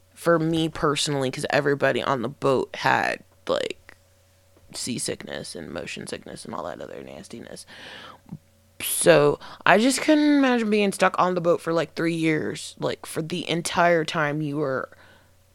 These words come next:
you spend that at sea. <sighs> Sorry. Anchors aweigh, guys. From nineteen eighty-six to nineteen ninety-one, Reynaldo was in Washington, D C, working for the Joint Chief of Staff.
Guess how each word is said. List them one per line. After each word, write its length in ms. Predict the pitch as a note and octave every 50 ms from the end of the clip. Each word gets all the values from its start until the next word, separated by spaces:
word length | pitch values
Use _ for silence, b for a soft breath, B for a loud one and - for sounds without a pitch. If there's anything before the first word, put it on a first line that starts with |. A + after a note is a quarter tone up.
| _ _ _
you 380 | - F3 F3 F3 E3+ D3+ D3 C3
spend 460 | - - - - - F3 E3+ E3 E3+
that 180 | E3 - A2+ -
at 220 | D3 C#3+ F#3 -
sea. 340 | - - C3+ A#2+ - - - B B B B B B B B B B B B B B B B B B B B B _ -
<sighs> 60 | F#3 F#3 D#3+ C#3+ C#3 B B B B B
Sorry. 800 | - - - - - E3 D#3+ - - - - - - - F#3 - _ - - - - - -
Anchors 320 | F3 F#3 G3 - F#3+ F3
aweigh, 240 | F3 E3+ D#3 D#3 D#3
guys. 460 | D3+ D#3+ - F3+ F#3 F3+ F3 - - b b b b b b b b b b b b b b b b b b _ _
From 540 | - - - - A3 G#3+ G#3 G#3 G3+ G3 F#3+
nineteen 420 | G3+ A#3 C4+ C4 - - D4 C#4
eighty-six 600 | C#4 B3+ B3+ A#3+ A3 F#3+ - - G#3+ G3+ G3+ - -
to 140 | - - G3+
nineteen 480 | F#3+ F#3 F#3 F#3+ G3 - - F#3+ F#3+
ninety-one, 840 | F#3 F#3 F3+ F3+ E3+ F3 E3 E3 E3 F3+ F3 E3+ D#3+ D#3 D#3 D#3+ - - _ _ _ _ _ _ - _ _ _
Reynaldo 840 | E3+ F3 F#3 G3 F#3 F#3 G3 G3+ G#3 A3 G#3 G#3 A#3 A3+ A3 A3 G#3+
was 280 | G3 F#3 F#3+ F#3 F3+ -
in 160 | - F3 F3
Washington, 580 | E3+ E3+ F3 F3+ - - G3 G3 - A#3 A#3
D 160 | A3 A3+ A3+ G3+
C, 300 | - - F3+ E3+ E3+ F3
working 420 | E3 E3 D#3+ D3+ - - F#3 F#3+
for 180 | - - F3+ F3+
the 140 | E3+ F#3
Joint 300 | D#3+ - E3+ E3+ E3 E3
Chief 240 | - - E3+ D#3+ D#3
of 80 | - -
Staff. 560 | - - D3+ C#3 - - - - - - -